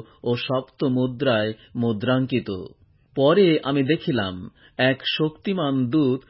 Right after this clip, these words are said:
মহারবে এই কথা ঘোষণা করিতেছেন, "ওই পুস্তক খুলিবার ও তাহার মুদ্রা সকল খুলিবার যোগ্য কে?" কিন্তু স্বর্গে কি পৃথিবীতে কি পৃথিবীর নিচে সেই পুস্তক খুলিতে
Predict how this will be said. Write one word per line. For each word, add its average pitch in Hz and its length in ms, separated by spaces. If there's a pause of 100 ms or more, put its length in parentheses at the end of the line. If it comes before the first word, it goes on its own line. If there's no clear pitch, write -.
(160)
মহারবে 135 960 (320)
এই 139 240
কথা 160 320
ঘোষণা 135 480
করিতেছেন, 104 800 (460)
"ওই 160 220
পুস্তক 185 600
খুলিবার 113 600 (280)
ও 131 100
তাহার 147 400
মুদ্রা 135 460
সকল 127 440 (220)
খুলিবার 139 540
যোগ্য 131 460
কে?" 117 420 (540)
কিন্তু 160 280
স্বর্গে 147 680 (220)
কি 139 120
পৃথিবীতে 131 760 (320)
কি 151 100
পৃথিবীর 185 540
নিচে 113 540 (280)
সেই 143 240
পুস্তক 151 640
খুলিতে 139 540